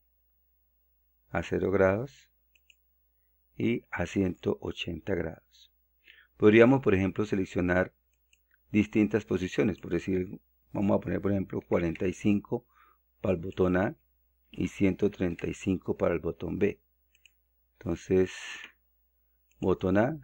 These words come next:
se nos mueve cuarenta y cinco y botón B se nos mueve ciento treinta y cinco. Dependiendo de la aplicación que quisiéramos. También podríamos hacer otros programas donde podemos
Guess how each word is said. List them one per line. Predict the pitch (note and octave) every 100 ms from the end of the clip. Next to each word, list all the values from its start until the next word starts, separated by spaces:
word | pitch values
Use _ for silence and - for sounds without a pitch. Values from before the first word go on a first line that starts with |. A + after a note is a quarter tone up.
| -
se | F2+
nos | E2
mueve | F2 F2
cuarenta | - G#2+ A2+ B2
y |
cinco | G#2+ A2 G2 - C3+ - _ _ _ _ _ _ _
y | A2+
botón | A2 A#2 G#2+ G#2
B | F#2+ G#2 - _
se | G#2+
nos | F2
mueve | E2 E2+ E2+ -
ciento | - - F#2+ - F2+
treinta | G2 E2 -
y | -
cinco. | - - - _ _ _ _ _ _ _ _ _ _ _ _ _ _ _ _ _ _ _ _ _ _ _ -
Dependiendo | E2+ F#2 F2+ F#2 F#2 G#2+ -
de | G2 G#2
la | G#2+
aplicación | G#2+ G#2 - G#2+ - G2+ A2 - _ _ _ _ _ _ _ -
que | G2
quisiéramos. | - - - A#2+ F#2 - - - _ _ _ _ _ _ _ _ _ _ _ _ _ _ _ _ _ _ _ _ _ _ _ _ _ _ _ _ _
También | - G#2+ A#2+ C3
podríamos | D#3+ D#3 D#3+ D3
hacer | B2 A2+
otros | A#2 - C3+
programas | C3 A2+ A#2+ B2
donde | A2 F#2+
podemos | - G2 G2 A2+